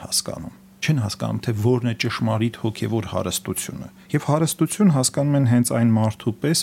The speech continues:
որը ասաց, որ ինքը չի հավատում, հարուստ լինել նշանակում է հոգով հարուստ պետք է լինել, ասում է, նշանակում է ծանոթ լինել երաժշտությանը, գրականությանը և այլն, լրիվ ուրիշ տեղ է գնում, չի հասկանում հոգևոր կոնտեքստը այս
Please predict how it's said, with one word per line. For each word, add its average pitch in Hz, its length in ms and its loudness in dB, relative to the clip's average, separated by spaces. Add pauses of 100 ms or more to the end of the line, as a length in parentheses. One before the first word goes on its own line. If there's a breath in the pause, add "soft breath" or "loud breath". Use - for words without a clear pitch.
որը 110 220 0
ասաց, 110 340 -2
որ 107 140 0
ինքը 107 260 -4
չի 113 160 0
հավատում, 104 540 -2
հարուստ 127 420 -2
լինել 123 380 -2
նշանակում 110 480 -2
է - 80 -2
հոգով 107 340 -6
հարուստ 110 320 -2
պետք - 240 -10
է 101 140 -4
լինել, 110 340 -4
ասում 101 320 -2
է, 139 80 2 (160)
նշանակում 120 480 0
է 113 40 2 (280)
ծանոթ 117 340 0
լինել 113 360 0
երաժշտությանը, 110 720 0
գրականությանը 110 840 0
և 107 180 0
այլն, 110 320 0
լրիվ 135 260 2
ուրիշ 110 240 0
տեղ 107 200 -2
է 104 100 -2
գնում, 104 320 -2
չի - 200 0 (180)
հասկանում 98 680 -4 (120)
հոգևոր 110 500 -2
կոնտեքստը 110 680 -2 (300)
այս 92 200 -2